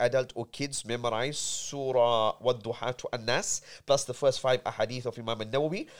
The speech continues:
then for every student that does that in December, you will receive fifty rands, plus minus five dollars, right? You will receive fifty rands. So the Imam was told about this. He had to sign up in April. He's got, like, eight months, nine months. You know, he could get a hundred students, two hundred students. You know, he gets a big bonus, mashallah, right?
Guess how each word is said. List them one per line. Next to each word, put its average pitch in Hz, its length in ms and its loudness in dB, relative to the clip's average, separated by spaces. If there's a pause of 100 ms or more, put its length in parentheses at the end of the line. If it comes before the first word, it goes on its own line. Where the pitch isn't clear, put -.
(100)
then 135 140 -2
for 139 180 0
every 165 240 0
student 139 500 -4
that 107 140 0
does 143 260 8
that 135 340 4 (200)
in 127 160 -10
December, 151 540 2 (200)
you 127 100 -4
will 123 80 2
receive 113 380 -4
fifty 107 320 -8
rands, 73 440 -6 (140)
plus - 180 -6
minus 113 240 -4
five 95 220 0
dollars, 85 300 -8
right? 139 240 -2
You 101 60 -14
will 104 80 -6
receive 101 320 -10
fifty 101 240 -10
rands. 90 200 -8 (220)
So 143 100 -4
the 131 100 2
Imam 180 240 2
was 135 240 0
told 185 300 2
about 135 300 6
this. 202 200 2
He 113 80 -2
had 101 120 2
to 110 60 -8
sign 151 280 2
up 165 200 0
in 180 200 -8
April. 262 380 6 (360)
He's 370 140 0
got, 170 160 10
like, 127 260 4
eight 302 300 0
months, 240 340 0
nine 269 220 2
months. 240 320 2 (200)
You - 60 -14
know, 262 60 -2
he 190 140 -2
could 170 140 0
get 151 140 8
a 135 60 8
hundred 320 340 6
students, 160 420 2
two 440 200 2
hundred 254 260 0
students. 131 400 0
You 143 60 -6
know, 180 80 -2
he 147 40 -2
gets 151 220 2
a 135 40 -6
big 147 420 -6
bonus, 180 360 6
mashallah, 104 540 0
right? 123 180 2